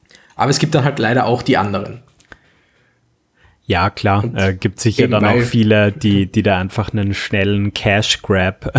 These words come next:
Speaker 2: <laughs> machen wollen und dann ciao, oder?
Speaker 1: G-, ganz sicher, ja, ganz sicher.
Speaker 2: Ja.
Speaker 1: Und ich verstehe theoretisch auch dieses, ähm, die Spieler als Q-A-Tester zu benutzen, quasi,
Speaker 2: Mhm.
Speaker 1: und ja wirklich zu benutzen,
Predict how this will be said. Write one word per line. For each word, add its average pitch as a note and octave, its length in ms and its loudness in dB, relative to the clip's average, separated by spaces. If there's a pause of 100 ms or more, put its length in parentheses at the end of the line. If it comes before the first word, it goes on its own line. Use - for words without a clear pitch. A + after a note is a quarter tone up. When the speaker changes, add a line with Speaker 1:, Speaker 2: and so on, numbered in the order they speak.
(120)
Speaker 2:
<laughs> A2+ 160 2
machen A#2 440 -2
wollen G2+ 400 0
und F#2+ 420 -4 (220)
dann F#2+ 300 0
ciao, F#2+ 400 0
oder? A2+ 320 -2 (1600)
Speaker 1:
G-, - 400 -10
ganz D3 320 0
sicher, G2+ 340 0
ja, G#2 140 0 (140)
ganz A2 260 -4
sicher. F#2+ 280 -4
Speaker 2:
Ja. A#2 40 -12 (400)
Speaker 1:
Und C3 160 -2
ich C3+ 80 0
verstehe C#3 480 2
theoretisch B2 440 0
auch A2 180 -2
dieses, B2 580 -2
ähm, G#2 520 -2
die A#2 100 0
Spieler C#3 520 2
als A2 260 -2
Q-A-Tester A#2 960 0
zu - 140 -2
benutzen, A#2+ 600 0
quasi, B2+ 320 2
Speaker 2:
Mhm. - 100 0
Speaker 1:
und B2 120 0
ja A#2 120 0
wirklich B2+ 320 -4
zu B2 100 -2
benutzen, A2 400 -6